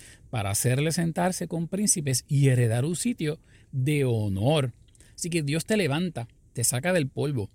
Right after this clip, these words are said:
te saca de, del, del lugar escabroso en el que tú te encuentras, te puede sacar de la situación más triste, más difícil, más terrible que tú puedas estar. Y sin tú darte cuenta y sin hacer nada al respecto, Dios te honra.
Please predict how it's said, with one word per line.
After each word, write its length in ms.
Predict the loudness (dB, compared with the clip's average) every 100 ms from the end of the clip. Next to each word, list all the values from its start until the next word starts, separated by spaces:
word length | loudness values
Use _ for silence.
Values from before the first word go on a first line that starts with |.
| _
te 120 | -4 0
saca 420 | 2 0 -2 -2
de, 180 | -2 -4
del, 440 | -4 -2 -4 -2
del 140 | 0
lugar 360 | 0 0 -2 -2
escabroso 460 | -2 -2 -2 -2 -2
en 20 |
el 60 | -2
que 60 |
tú 60 | -2
te 60 |
encuentras, 580 | -4 -4 -2 -4 -4 -8 -12 -18 -4
te 120 | -4
puede 240 | -2 -4
sacar 320 | -4 -2 0
de 80 | 0
la 60 | 0
situación 440 | 0 0 0 0
más 200 | 0 -2
triste, 380 | -2 -4 -2 -4
más 180 | -4 -6
difícil, 560 | -8 -6 -2 0 -2 -4 -14 -8
más 200 | -6 0
terrible 380 | 0 2 2
que 100 | 0
tú 120 | -2 -2
puedas 280 | -2 0
estar. 400 | -2 -2 -2 -2 -6 -16 -20 _ -20 -20 -20 -18 0
Y 140 | 4
sin 240 | 4 4
tú 160 | 0 0
darte 300 | 0 0 -2
cuenta 360 | -2 -2 -2 -2
y 60 |
sin 200 | -2 -2
hacer 260 | 0 0 0
nada 240 | -2 0
al 60 | 0
respecto, 500 | 0 -2 -4 -4 -4
Dios 240 | 2 4
te 140 | 4 2
honra. 360 | 4 2 -2